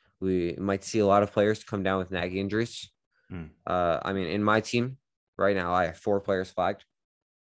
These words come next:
Speaker 1: So I'm, I'm really gonna need to rely on my bench 'cause odds are, uh, at least a couple of them won't play. So I, I think that, uh, you need to have quality assets on your bench.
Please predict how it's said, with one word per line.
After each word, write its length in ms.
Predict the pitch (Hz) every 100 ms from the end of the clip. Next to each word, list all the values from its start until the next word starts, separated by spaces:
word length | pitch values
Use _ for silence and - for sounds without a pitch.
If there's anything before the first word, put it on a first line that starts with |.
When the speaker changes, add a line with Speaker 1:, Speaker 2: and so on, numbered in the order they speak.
| _ _ _
Speaker 1:
So 540 | - 95 87 85 85 _ _ _ -
I'm, 200 | 95 80
I'm 160 | 98
really 220 | 101 107 104
gonna 120 | 101
need 140 | 98
to 80 | 104
rely 200 | 101 98
on 60 | 98
my 100 | 95
bench 340 | 101 104 - -
'cause 140 | 78
odds 260 | 87 95 90
are, 280 | 92 98 _ _ _ - - _
uh, 220 | - 87 80
at 80 |
least 220 | 98 95 -
a 20 |
couple 240 | 95 95
of 60 | 98
them 80 | 90
won't 160 | 87
play. 220 | 101 107 - _ _ _ _ _ _ _ _ _ _ _ _ _ _
So 600 | - 98 90 87 82 - _ _ -
I, 300 | 92 82 107
I 40 |
think 280 | 107 117 98
that, 300 | 98 90 -
uh, 380 | 90 90 85 82 - _ _ _
you 100 | 104
need 180 | 104 101
to 60 | 98
have 160 | 87
quality 360 | - 82 80 80
assets 320 | - - - -
on 60 |
your 100 | -
bench. 240 | - -